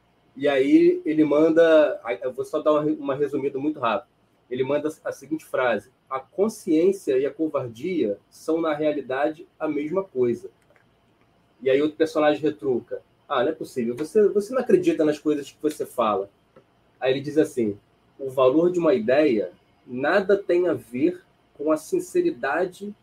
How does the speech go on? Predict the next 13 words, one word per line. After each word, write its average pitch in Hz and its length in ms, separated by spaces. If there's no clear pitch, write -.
da 147 100
pessoa 180 540
que 202 140
a 233 40
expressa. 151 720
Na 170 140
verdade, 165 760
quanto 214 280
mais 196 560
insincero 185 1000
é 147 80
o 147 160
homem, 147 420